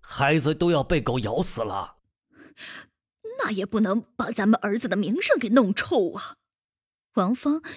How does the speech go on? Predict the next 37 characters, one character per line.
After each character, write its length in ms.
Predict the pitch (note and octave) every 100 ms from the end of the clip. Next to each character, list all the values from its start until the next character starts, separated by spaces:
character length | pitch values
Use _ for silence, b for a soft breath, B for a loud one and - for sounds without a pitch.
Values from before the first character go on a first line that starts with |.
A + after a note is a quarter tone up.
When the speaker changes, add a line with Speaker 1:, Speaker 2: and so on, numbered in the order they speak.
| B
Speaker 2:
倔 280 | - A#3+ F3+
强 180 | G3+ F3
地 80 | F3
回 220 | F3+ E3
应 240 | G#3 F3+
道， 200 | - - _ _ _ _ _ _
但 160 | D#4 B3
语 220 | F#3+ -
气 380 | - E4 G#3+ B B
已 160 | G#3 F3
经 140 | F3 F3
柔 260 | E3 F3
和 220 | A3 E3+
不 180 | D#3+ -
少。 280 | - - - _ _ _ _ _ _ _ _ _
上 220 | - E4 D4
官 160 | E4
富 280 | - D#4+ G#3
又 180 | F#3+ E3+
插 240 | A#3 F#3
话 220 | - F3
道： 220 | - - _ _ _ _ _ _ _ _ _ _ _ _
Speaker 1:
“哎， 460 | F2+ F#2 G2+ F#2 -
这 120 | E2+
事 140 | D2+ D#2
儿 80 |
啊， 380 | C2+ C2+ - - - _ _ _ -
就 140 | - D2+
过 180 | -
去 140 | - D2
了 80 | C2
啊。 400 | - G2 - - _ _ _ _ _ _ -
这 100 | C2+
夫 300 | - G#2 A#2
妻 280 | - A2+ A2
间 240 | E2 C#2+
嘛， 220 | C2+ -